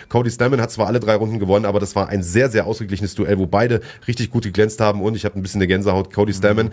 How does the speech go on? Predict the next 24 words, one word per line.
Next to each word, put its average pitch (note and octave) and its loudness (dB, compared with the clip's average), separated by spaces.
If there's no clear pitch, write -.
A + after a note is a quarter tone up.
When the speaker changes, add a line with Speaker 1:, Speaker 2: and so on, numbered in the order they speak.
Speaker 1:
für F2+ -2
alle, G2+ 4
die G#2 0
es F#2+ -6
nicht G2 -2
mitbekommen G#2 -2
haben, G2 0
ist - -6
der G#2 4
Bruder G2 2
der F2+ 0
jüngere G#2+ 0
Bruder, G#2 2
erst G2 -4
vor G#2 2
wenigen G2+ 2
Tagen F#2+ 0
verstorben G2+ 0
an G2+ -2
noch G#2 -2
bisher G#2+ 0
nicht A2+ -4
geklärter G#2 0
Ursache. G2 0